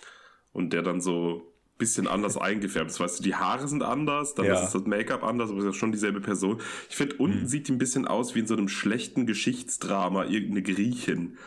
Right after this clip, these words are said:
Speaker 1: Auch
Speaker 2: Ja,
Speaker 1: wegen der,
Speaker 2: stimmt.
Speaker 1: wegen
Speaker 2: Das
Speaker 1: der
Speaker 2: ist die
Speaker 1: Meander.
Speaker 2: Cleopatra.
Speaker 1: Ja. Wusstest du, dass das so heißt? Meander?
Speaker 2: Cleopatra?
Speaker 1: Nee, ich meinte es auf ihrer Schulter da, diese, diese Zeichen.
Speaker 2: Nö,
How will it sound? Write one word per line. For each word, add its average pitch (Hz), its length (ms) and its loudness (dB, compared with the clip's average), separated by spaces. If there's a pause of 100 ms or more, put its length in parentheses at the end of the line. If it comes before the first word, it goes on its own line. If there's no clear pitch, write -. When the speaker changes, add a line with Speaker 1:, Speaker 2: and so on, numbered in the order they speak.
(400)
Speaker 1:
Auch - 100 4
Speaker 2:
Ja, 113 200 8
Speaker 1:
wegen 101 140 2
der, 101 80 4
Speaker 2:
stimmt. 98 360 4
Speaker 1:
wegen 101 280 0
Speaker 2:
Das 95 180 4
Speaker 1:
der 90 160 4
Speaker 2:
ist 101 80 2
die 117 40 6
Speaker 1:
Meander. 113 200 8 (120)
Speaker 2:
Cleopatra. 101 380 6 (680)
Speaker 1:
Ja. 87 240 0 (1040)
Wusstest 113 400 0
du, 104 60 2
dass 82 160 -2
das 82 140 -2
so 82 140 -2
heißt? - 440 -2
Meander? 87 580 0 (920)
Speaker 2:
Cleopatra? 98 800 4 (340)
Speaker 1:
Nee, 92 180 4
ich 87 200 -2
meinte 87 240 0
es - 80 -6
auf - 180 -2
ihrer 82 140 0
Schulter 117 300 0
da, 80 180 -2 (160)
diese, 85 300 0
diese 87 380 -2
Zeichen. - 440 -2 (1040)
Speaker 2:
Nö, 131 400 12